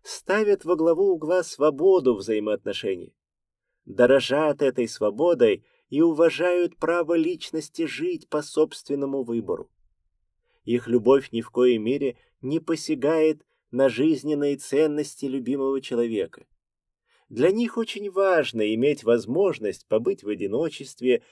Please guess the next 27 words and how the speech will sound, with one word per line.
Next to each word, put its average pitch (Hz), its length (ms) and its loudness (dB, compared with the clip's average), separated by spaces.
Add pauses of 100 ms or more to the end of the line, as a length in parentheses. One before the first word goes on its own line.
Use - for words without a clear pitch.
(220)
и 123 120 4
они 139 200 4
настойчиво 135 840 2
отстаивают 110 720 0
это 101 220 -4
право, 147 640 -2 (340)
что 123 560 4
не 127 200 -6
всегда 135 460 -2
может 165 380 -2
находить 143 560 -2
понимание 151 800 -2
у 151 160 -4
партнёра. 117 840 0 (840)
Таким 117 380 0
людям 127 400 2
не 120 100 -2
свойственны 123 720 -2
многочисленные 117 840 -2
романы, 104 600 -4 (420)
они 170 220 -4
очень 196 320 -2
требовательны 127 960 2
и 135 180 -2
разборчивы 127 880 0
в 101 60 -4
любви, 104 540 -2